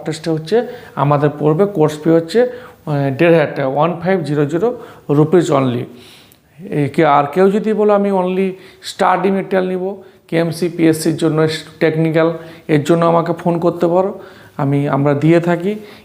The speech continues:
এছাড়া আমাদের প্র্যাকটিস সেট, কেএমসির প্র্যাকটিস সেট, সিভিল, মেকানিক্যাল, ইলেকট্রিক্যাল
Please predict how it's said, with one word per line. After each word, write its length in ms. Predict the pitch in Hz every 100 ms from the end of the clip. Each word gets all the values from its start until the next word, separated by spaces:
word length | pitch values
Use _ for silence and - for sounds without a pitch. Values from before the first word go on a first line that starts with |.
| -
এছাড়া 400 | 208 220 214 156
আমাদের 300 | 151 151 151
প্র্যাকটিস 420 | 175 175 - 220 -
সেট, 200 | 220 -
কেএমসির 380 | 180 175 190
প্র্যাকটিস 480 | 180 156 - 165 -
সেট, 180 | 170 165
সিভিল, 340 | - 151 165
মেকানিক্যাল, 540 | 156 143 151 147 147 139
ইলেকট্রিক্যাল 420 | 135 - 165